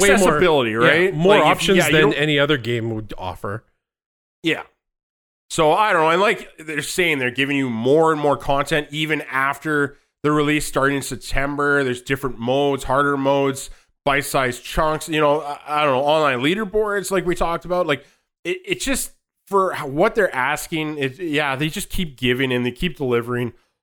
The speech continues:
Speaker 2: This is great. I wonder now, like, when we look at Ghost of Tsushima two, whatever that looks like, uh, maybe it won't be Tsushima anymore. Uh, goes to Japan, I don't know. Uh, but either way, whatever the sequel ends up being, I wonder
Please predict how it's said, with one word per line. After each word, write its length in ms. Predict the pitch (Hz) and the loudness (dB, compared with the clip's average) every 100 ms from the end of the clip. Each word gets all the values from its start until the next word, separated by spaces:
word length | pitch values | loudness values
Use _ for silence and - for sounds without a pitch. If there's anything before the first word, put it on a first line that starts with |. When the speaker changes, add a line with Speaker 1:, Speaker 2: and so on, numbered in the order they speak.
| _ _ _ _ - | _ _ _ _ 0
Speaker 2:
This 160 | 170 175 | 0 0
is 80 | 139 | -8
great. 480 | - 127 127 123 _ | -4 -2 -2 -4 _
I 80 | 165 | 2
wonder 440 | 180 220 220 190 | 4 4 4 2
now, 520 | 156 143 143 156 156 139 | 2 -2 0 0 2 4
like, 500 | 135 127 131 127 _ _ _ | 2 2 -2 -2 _ _ _
when 220 | 147 151 | 0 2
we 100 | 143 | 2
look 240 | 135 147 147 | 2 0 -2
at 80 | 131 | -2
Ghost 260 | 135 139 135 | -2 -2 -4
of 80 | |
Tsushima 400 | - 135 - 123 | -6 -6 -4 -6
two, 340 | - - 135 117 | -4 -2 0 2
whatever 300 | 117 120 120 | 2 2 2
that 280 | 117 117 110 | 2 -2 -4
looks 320 | 113 120 - | -4 -4 -4
like, 340 | 104 107 104 _ _ _ _ - | -4 -4 -8 _ _ _ _ -2
uh, 360 | 123 117 110 107 | 2 2 2 0
maybe 280 | 117 127 | 0 0
it 20 | 127 | 2
won't 220 | 117 110 | 0 -2
be 100 | 110 | -6
Tsushima 420 | - 110 - 104 | -6 -8 -6 -6
anymore. 460 | 101 101 101 104 - _ _ - | -4 -4 -4 -4 -8 _ _ -6
Uh, 460 | 107 107 104 101 92 95 _ _ - | -2 0 0 -4 -6 -14 _ _ -4
goes 220 | 139 147 | -2 -2
to 60 | 117 | -4
Japan, 380 | 110 - 113 110 | -8 -6 -4 -4
I 100 | 107 | -4
don't 120 | 101 | -6
know. 220 | 87 92 95 _ | -10 -14 -16 _
Uh, 400 | 139 147 147 143 131 | 0 2 2 0 0
but 180 | 151 175 | 0 0
either 260 | 185 170 | 2 4
way, 280 | 147 143 139 | 4 4 2
whatever 380 | 139 151 165 165 | 2 2 2 2
the 80 | 143 | -2
sequel 320 | - 135 135 | -4 -2 -2
ends 120 | 127 | -2
up 100 | 123 | -2
being, 200 | 127 127 | -2 0
I 80 | 123 | 0
wonder 720 | 120 131 156 190 165 135 117 | 2 2 2 2 2 2 -2